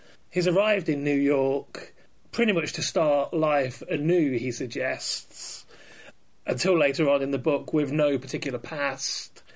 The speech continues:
Um, he's there on a particular mission that's a secret,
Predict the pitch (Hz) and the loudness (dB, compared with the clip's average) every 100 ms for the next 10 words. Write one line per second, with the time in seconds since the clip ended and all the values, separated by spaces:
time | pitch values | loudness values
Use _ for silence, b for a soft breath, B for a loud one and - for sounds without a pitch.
0 | B B B - 131 131 127 123 - 165 | B B B -2 2 2 0 -6 -2 0
1 | 127 165 165 147 143 - B B B B | 2 4 4 4 0 -2 B B B B
2 | - 160 156 147 143 - - 160 220 - | -4 0 0 0 -6 -6 -4 0 0 2
3 | 151 143 190 - 185 165 143 117 - - | 0 2 0 2 0 2 0 -4 -6 -2
4 | 170 156 - 151 147 - - | -2 -2 0 2 0 -2 -8